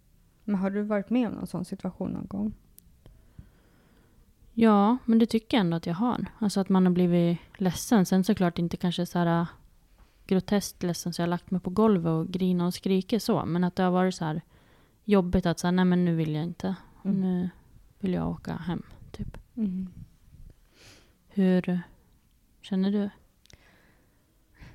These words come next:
Speaker 1: Alltså jag är väl kanske lite mer av en så här, äh, flyktmänniska. Vi, jag tror att du och jag är väldigt olika just när det kommer till det här med sorg. För jag vill gärna typ inte känna.
Speaker 2: Mm.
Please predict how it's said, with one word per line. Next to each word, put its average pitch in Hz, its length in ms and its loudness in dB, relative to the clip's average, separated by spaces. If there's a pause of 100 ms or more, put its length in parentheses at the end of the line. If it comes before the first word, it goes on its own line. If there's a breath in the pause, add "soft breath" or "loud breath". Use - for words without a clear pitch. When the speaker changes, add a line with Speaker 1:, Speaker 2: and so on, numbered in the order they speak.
(260 soft breath)
Speaker 1:
Alltså 233 240 -6
jag 233 200 2
är 226 40 2
väl 190 120 0
kanske 165 280 -4
lite 165 280 -4
mer - 180 -4
av - 140 -6
en - 160 -6
så 170 120 -4
här, - 80 -6 (100)
äh, 165 60 -6
flyktmänniska. - 1080 -6
Vi, 208 360 2
jag 202 80 4
tror 196 100 -4
att 185 60 -6
du 196 100 0
och 190 80 2
jag 180 80 2
är 180 40 0
väldigt 170 240 -2
olika 185 440 0
just - 280 -4
när - 80 -2
det 143 80 -2
kommer - 240 -6
till - 140 -14
det - 60 -2
här 131 60 -2
med 135 140 -4
sorg. - 200 -8
För - 200 -2
jag 190 160 4
vill 170 140 -2
gärna 143 280 -2
typ - 220 -10
inte 165 320 -10
känna. - 360 -8 (260)
Speaker 2:
Mm. 196 320 0